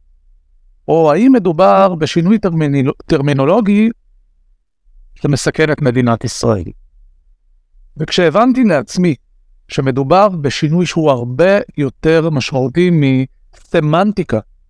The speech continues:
של מילים בקמפיין, החלטתי שגם כאזרח, וגם כאדם מעורב, וגם כאדם שנמצא הרבה מאוד שנים בליווי של מנהיגים ובליווי של האירועים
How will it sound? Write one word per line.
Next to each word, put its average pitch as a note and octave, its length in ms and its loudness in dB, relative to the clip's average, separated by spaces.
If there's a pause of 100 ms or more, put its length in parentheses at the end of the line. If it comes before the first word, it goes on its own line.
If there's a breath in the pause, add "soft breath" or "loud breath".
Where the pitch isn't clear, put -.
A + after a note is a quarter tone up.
(320)
של E3 200 0
מילים D#3 400 2
בקמפיין, E3 640 0 (960)
החלטתי G#3 600 0
שגם D#3+ 600 -2
כאזרח, B2+ 560 -4 (600)
וגם D3+ 360 2
כאדם C3+ 420 0
מעורב, A#2 480 -2 (420)
וגם F3 400 2
כאדם D#3 400 0
שנמצא D3+ 800 0 (520)
הרבה E3 380 0
מאוד E3 260 -2
שנים D3 340 -2
בליווי C3 480 0
של C#3 220 -2
מנהיגים C3+ 600 -2
ובליווי C3+ 540 -2
של D#3 200 -2
האירועים C3+ 640 -2